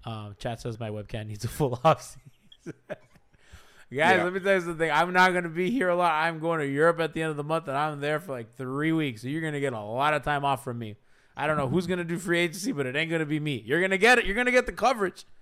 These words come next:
Speaker 1: but it ain't me. Um, probably Tiff or Brian or
Speaker 2: Way to
Speaker 1: something.
Speaker 2: hype up your off-season coverage.
Speaker 1: Oh my God, it's gonna be great.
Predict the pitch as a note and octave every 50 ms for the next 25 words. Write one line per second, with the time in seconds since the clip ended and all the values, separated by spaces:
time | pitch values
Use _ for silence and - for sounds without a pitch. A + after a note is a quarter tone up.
0 | - - - B2 B2+ C#3 D#3+ F#3 F#3+ F3+ F#3 F#3+ D#3+ - - - _ _ _ _
1 | _ _ _ _ _ - - - _ - _ - - - - C#3+ B2 A#2+ A#2 A2+
2 | G#2+ G2+ F#2+ - _ _ _ _ _ _ - C3+ A#2+ G#2+ G#2 - - A2+ G#2 -
3 | - G#2 G2 G2+ G2 F#2+ A2 A2 - A2+ A#2+ A#2+ C3+ D#3 C#3+ C3 C3+ C#3+ C#3 -
4 | C#3 C3+ B2 - A#2 A#2 A2+ A2+ A#2 A#2+ A2+ - C3 A#2 A#2 A#2 G#2 A#2+ A#2+ A#2
5 | A2+ G#2 G2+ - - - - F#2+ - - - A#2 A2 - - - _ - - -
6 | - - - - - - G2+ G2 F#2+ G2+ G2+ - - -